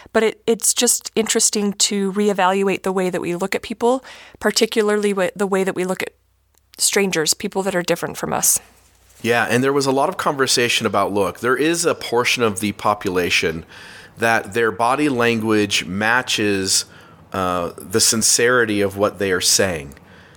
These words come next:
Speaker 2: There are, there are situations where, um, a certain percentage of our population is authentically portraying body language that matches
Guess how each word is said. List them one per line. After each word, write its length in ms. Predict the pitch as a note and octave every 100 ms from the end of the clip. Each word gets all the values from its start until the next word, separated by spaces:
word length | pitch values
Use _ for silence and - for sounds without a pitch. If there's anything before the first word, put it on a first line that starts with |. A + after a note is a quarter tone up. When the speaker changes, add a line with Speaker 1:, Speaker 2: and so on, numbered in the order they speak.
| - -
Speaker 2:
There 240 | A2+ A#2+
are, 360 | G#2+ G#2 G2+ E2+
there 200 | A2 G#2
are 140 | C#3
situations 720 | C#3 C3+ - A2+ G#2 G#2+ G2
where, 340 | G#2 G2+ G2 - - - -
um, 460 | F2+ F2+ F2 F2 - _ - _ _ -
a 40 |
certain 280 | G2+ C3 C3
percentage 380 | - B2 A#2+ G#2+
of 80 | G#2
our 80 | G2+
population 760 | A2+ G2+ G#2 G2 F#2+ - G2 -
is 380 | A2 A#2 G#2+ -
authentically 880 | G#2 A2 - C#3+ C#3 D3 - B2+ A#2
portraying 680 | - A2+ - C3 B2+ A#2 G#2+
body 280 | G2+ A#2+ B2
language 420 | A2 G#2 G#2 A2
that 100 | G2
matches 500 | A#2 A#2+ - G#2+